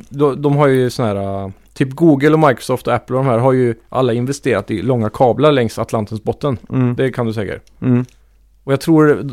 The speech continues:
Speaker 1: några av de här stora bankföretagen som håller på med börs och så har dratt sin egen kabel över bara för att det skulle vara lite kortare.
Speaker 2: Mm.
Speaker 1: För om du är närmare börsen så får du en bättre svarstid eller så. Så kan
Speaker 2: Ja,
Speaker 1: du
Speaker 2: exakt.
Speaker 1: köpa effektivare.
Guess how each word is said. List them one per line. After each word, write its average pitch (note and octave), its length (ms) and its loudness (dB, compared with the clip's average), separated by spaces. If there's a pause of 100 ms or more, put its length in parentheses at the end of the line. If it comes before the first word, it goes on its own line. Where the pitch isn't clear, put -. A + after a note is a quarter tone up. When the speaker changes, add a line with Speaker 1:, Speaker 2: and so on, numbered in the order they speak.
Speaker 1:
några D#3 260 4
av E3 80 4
de - 40 4
här C#3+ 60 4
stora C3 360 0
bankföretagen A#2 1040 -2
som B2+ 140 -6
håller B2 220 0
på A#2 100 -8
med A2+ 100 -2
börs C3 180 -4
och - 60 -18
så B2 80 -2
har A2 80 2
dratt C3 240 -2
sin C3+ 200 -4
egen C#3+ 420 -2
kabel A2+ 280 0
över F#2 220 -2
bara A#2 160 0
för A#2 100 -6
att G#2 60 -8
det - 60 -18
skulle A#2+ 200 -8
vara A#2 120 0
lite C#3 260 -4
kortare. C3+ 400 -4 (220)
Speaker 2:
Mm. C3 280 0 (200)
Speaker 1:
För C3+ 120 -6
om C3 80 -2
du C3+ 140 2
är C3+ 40 0
närmare A2+ 580 0 (320)
börsen B2+ 400 -2
så B2+ 140 -10
får A#2+ 140 -10
du A#2 60 -4
en A#2 120 -4
bättre A#2+ 400 -8
svarstid A#2 560 -6
eller G#2 220 -6
så. - 180 -14
Så - 80 -18
kan A2+ 100 0
Speaker 2:
Ja, B2 80 4
Speaker 1:
du B2+ 60 2
Speaker 2:
exakt. B2 160 -2
Speaker 1:
köpa A#2+ 260 -2
effektivare. - 440 -10